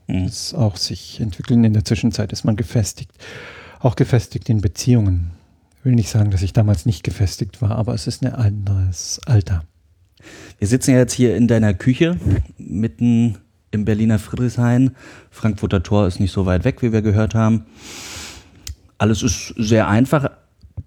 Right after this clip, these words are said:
Speaker 1: Du bist Mitglied der Gemeinschaft Brot des Lebens. Wie kam es denn überhaupt dazu? Ich meine, der Weg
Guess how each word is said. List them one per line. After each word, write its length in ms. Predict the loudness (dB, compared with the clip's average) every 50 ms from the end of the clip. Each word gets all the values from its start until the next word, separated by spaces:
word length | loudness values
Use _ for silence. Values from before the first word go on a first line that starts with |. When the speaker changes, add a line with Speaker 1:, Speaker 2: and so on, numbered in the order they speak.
| _
Speaker 1:
Du 80 | -6 -2
bist 380 | 0 0 0 -2 -2 -8 -10 -6
Mitglied 580 | -2 0 0 0 0 -2 -4 -4 -4 -2 0 2
der 400 | 2 4 4 4 4 4 2 2
Gemeinschaft 560 | 2 2 2 2 2 2 0 -2 -4 -4 -4
Brot 300 | -4 -2 0 0 0 -2
des 160 | -4 -4 -2
Lebens. 400 | 0 0 2 2 2 0 -2 -2
Wie 80 | -2 -2
kam 280 | -2 0 0 2 2 2
es 100 | 0 -2
denn 360 | 0 0 2 2 0 -2 -4 _ _ _ _ -4
überhaupt 460 | 0 0 2 2 0 0 -2 -2 0
dazu? 280 | 0 0 0 0 0 0
Ich 100 | 0 0
meine, 240 | 0 0 0 0 0
der 160 | -2 -2 -2
Weg 360 | 0 0 0 0 0 -4 -16